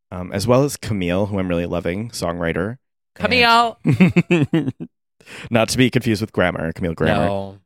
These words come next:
Speaker 1: She did not write on this
Speaker 2: From
Speaker 1: one.
Speaker 2: Club M T V.
Speaker 1: Club M T V.
Speaker 2: Iconic.
Speaker 1: But there is a clip of Camille Grammer dancing to vintage Kylie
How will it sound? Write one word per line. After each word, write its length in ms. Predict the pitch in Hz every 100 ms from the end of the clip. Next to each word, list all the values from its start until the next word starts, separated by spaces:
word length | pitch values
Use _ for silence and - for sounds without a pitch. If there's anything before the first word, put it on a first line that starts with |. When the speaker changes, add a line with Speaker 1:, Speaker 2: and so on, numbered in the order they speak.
| _
Speaker 1:
She 240 | - 107
did 120 | 92 92
not 180 | 85
write 160 | 85 87
on 120 | 82
this 180 | 85 -
Speaker 2:
From 140 | 80
Speaker 1:
one. 40 | 85
Speaker 2:
Club 240 | 101 98
M 140 | 92 117
T 140 | -
V. 300 | 156 160 160
Speaker 1:
Club 160 | 156 95
M 160 | 90 92
T 160 | 92
V. 160 | 90 92
Speaker 2:
Iconic. 440 | 90 151 156 151
Speaker 1:
But 140 | 120 -
there 140 | 123
is 300 | - 123 123
a 60 | 117
clip 240 | - 104
of 120 | 98 -
Camille 240 | 104 95
Grammer 300 | 92 90 85
dancing 440 | 85 90 90 - 87
to 100 | 101
vintage 400 | 85 82 87 -
Kylie 560 | - 87 80 73 71